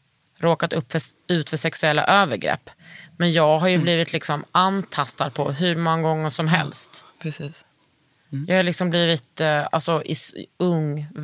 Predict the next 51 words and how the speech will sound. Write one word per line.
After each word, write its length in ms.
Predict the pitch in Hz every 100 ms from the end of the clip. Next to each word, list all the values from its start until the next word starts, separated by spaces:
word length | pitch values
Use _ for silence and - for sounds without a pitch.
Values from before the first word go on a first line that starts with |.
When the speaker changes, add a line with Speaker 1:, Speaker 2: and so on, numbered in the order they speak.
| -
Speaker 1:
jätteung 680 | 180 175 - - 165 160 156
i 40 |
skolan, 760 | - - 180 170 160 147 147
inför 460 | - 170 160 151 156
Speaker 2:
Mm. 260 | 160 160 165
Speaker 1:
människor. 540 | 143 143 143 139 147 - -
Speaker 2:
Mm. 120 | 165 160
Speaker 1:
Alltså, 180 | 170
så 160 | 165 151
folk 260 | - 175 165
har 80 |
dragit 240 | 160 160 156
ner 100 | 156
mina 160 | 151
byxor 500 | 131 170 - - -
inför 280 | 160 160 151
hela 160 | 156 156
Speaker 2:
Mm. 120 | 156
Speaker 1:
klassen. 680 | 185 190 - - - 165 160 - - -
Jag 100 | 165
har 40 |
blivit 200 | 165 165
så 100 | -
här, 60 | 151
någon 280 | 170 170 160
har 100 | 156
runkat 480 | 165 170 170 156 -
på 80 |
ett 100 | 151
papper 460 | - 170 - _ 160
och 100 | 151
lämnat 340 | 160 156 147
i 40 | 151
min 120 | 151
ryggsäck. 520 | 170 170 139 - 151
Alltså, 240 | - 170 156 - - - -
såna 340 | - 202 180
små, 400 | 170 190 196 165 165 - _ - - _ _ _
vet 100 | 226
du 40 |
vad, 120 | 190 -
det 120 | 196
är 40 |
inte 180 | 269 -
små 280 | 165 175 147
grejer. 180 | 147 214
Speaker 2:
Nej, 240 | 220 160 175
verkligen 360 | 220 226 233
Speaker 1:
Såna 180 | 214 208
Speaker 2:
inte. 120 | 196
Speaker 1:
grejer. 640 | 220 233 185 139 117 147